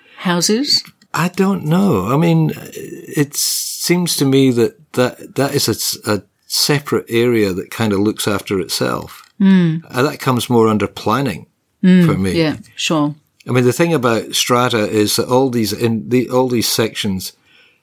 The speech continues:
Speaker 2: strata and tenancy, residential tenancy, and real estate agents, and strata managers, and building managers, and all that.
Speaker 1: Mm, it's
Speaker 2: They
Speaker 1: a
Speaker 2: all,
Speaker 1: huge
Speaker 2: they're all
Speaker 1: industry and
Speaker 2: interconnected.
Speaker 1: growing.
Speaker 2: Yeah.
Speaker 1: Yeah.
Speaker 2: And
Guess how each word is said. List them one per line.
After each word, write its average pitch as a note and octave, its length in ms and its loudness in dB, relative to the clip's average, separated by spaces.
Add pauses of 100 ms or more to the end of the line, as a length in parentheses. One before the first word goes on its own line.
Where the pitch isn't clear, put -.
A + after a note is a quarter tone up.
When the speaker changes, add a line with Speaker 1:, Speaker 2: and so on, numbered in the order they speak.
(140)
Speaker 2:
strata B2 680 0
and F#2 360 -2 (200)
tenancy, A#2+ 520 0
residential G#2+ 580 0
tenancy, G#2+ 760 0 (520)
and G#2 180 -2
real B2 280 6
estate G#2+ 400 2
agents, G2+ 520 -2 (160)
and G2 220 -4
strata A#2+ 400 0
managers, G2 800 0 (540)
and A2 560 -2 (140)
building G#2+ 720 0
managers, G2+ 680 0
and A2 100 2
all A2+ 160 2
that. G2+ 240 -2 (500)
Speaker 1:
Mm, F#3+ 380 4 (120)
it's - 80 -2
Speaker 2:
They D3+ 140 4
Speaker 1:
a D3 40 -6
Speaker 2:
all, D#3+ 160 4
Speaker 1:
huge D#3 180 4
Speaker 2:
they're E3+ 160 4
all F3+ 60 4
Speaker 1:
industry D#3+ 360 2
and - 80 -8
Speaker 2:
interconnected. E3 400 2
Speaker 1:
growing. D3+ 440 0
Speaker 2:
Yeah. A#2+ 340 0 (260)
Speaker 1:
Yeah. C3+ 260 0
Speaker 2:
And C3 200 -2